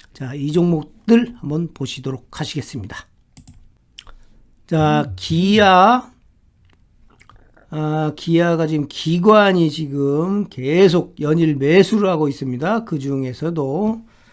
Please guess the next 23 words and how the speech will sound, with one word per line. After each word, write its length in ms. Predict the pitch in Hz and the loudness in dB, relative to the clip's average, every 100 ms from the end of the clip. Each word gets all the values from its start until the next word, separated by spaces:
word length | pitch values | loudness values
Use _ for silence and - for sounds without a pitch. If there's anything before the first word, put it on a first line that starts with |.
| _ _ _ _ - | _ _ _ _ -4
연금 520 | 156 170 160 147 135 - | 0 2 2 0 -4 -6
투신 460 | - 196 208 185 | -4 0 0 -2
쪽에서 800 | 180 165 139 135 131 165 196 - _ | 0 -2 -2 -4 -2 0 0 -4 _
계속 560 | - 123 127 156 165 147 147 | -18 -12 -6 -4 -4 -6 -4
매수를 400 | 139 131 151 180 | -4 -2 -4 -2
들어가고 360 | 147 131 123 | -4 -6 -8
있습니다. 520 | 117 - 110 107 - _ _ _ _ - - | -10 -12 -14 -14 -20 _ _ _ _ -20 -20
자, 200 | - 120 - | -14 -14 -12
보시면은 540 | 135 135 135 143 190 | -10 -8 -6 -4 -4
계속, 560 | 175 - 127 120 - _ - _ _ _ _ _ | -6 -16 -16 -12 -12 _ -20 _ _ _ _ _
어, 160 | 107 117 107 | -20 -18 -20
삼월 800 | - - 143 147 143 151 196 233 - _ _ _ _ _ _ _ _ _ _ _ - | -20 -12 -8 -6 -4 -2 -2 -4 -12 _ _ _ _ _ _ _ _ _ _ _ -14
연일 640 | 143 147 170 202 240 233 | -6 0 6 6 6 4
매수하-, 580 | 156 151 - 147 151 147 | 4 0 0 -4 -4 -4
때리고 320 | 185 185 165 | 2 2 2
있습니다. 400 | 143 170 147 131 | -2 -2 -4 -4
지금 380 | 123 131 127 123 | -8 -10 -8 -10
기관에서 580 | - 143 156 156 143 147 | -10 -4 0 0 -2 -6
계속 520 | 131 147 190 - 180 | -8 -8 -4 0 2
매수가 380 | 156 160 180 156 | 2 0 0 -2
들어가고 600 | - 156 156 151 151 160 | -2 -2 0 0 0 -2
있기 640 | 202 - - - 175 - | -4 -6 -18 -12 -10 -6
때문에 600 | 277 285 226 165 190 240 | -2 0 0 0 -2 -4